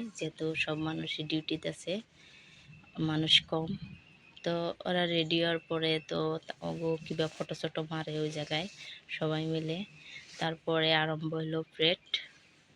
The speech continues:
তার-, এই তো প্রেড শুরু হলো, তারপরে তো ফ্ল্যাগ হোস্টিং করলো। তো তারপরে আঙ্গ যেটা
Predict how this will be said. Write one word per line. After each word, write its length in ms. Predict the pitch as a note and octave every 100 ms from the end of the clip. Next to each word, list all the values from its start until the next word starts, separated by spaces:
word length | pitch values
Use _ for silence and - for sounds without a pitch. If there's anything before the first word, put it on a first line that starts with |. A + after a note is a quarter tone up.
| _ _ - - - - - - - - - - - - - - - - - - - - - _ _ _ - - - - - - - -
তার-, 200 | E3 - _ - - - - - -
এই 160 | - G3+
তো 260 | G3 G#3 A#3+ - -
প্রেড 180 | F#3 F3+
শুরু 480 | - - - F#3 F3
হলো, 380 | G3 D#3+ E3+ A#3+ - -
তারপরে 840 | D#3+ D#3+ D#3 - D#3+ E3 E3 F3 -
তো 160 | - D#3+
ফ্ল্যাগ 380 | E3 - D3+ D3+ -
হোস্টিং 440 | D3+ - D#3 D#3+ F3 -
করলো। 360 | D#3+ D#3 D#3 G3+ A#3+ - - - - - - -
তো 280 | F3 F3+ F3+ - - - -
তারপরে 560 | F3 E3+ - F#3+ F#3+ F#3
আঙ্গ 260 | F#3 F#3
যেটা 420 | F3+ F3+ F#3 F#3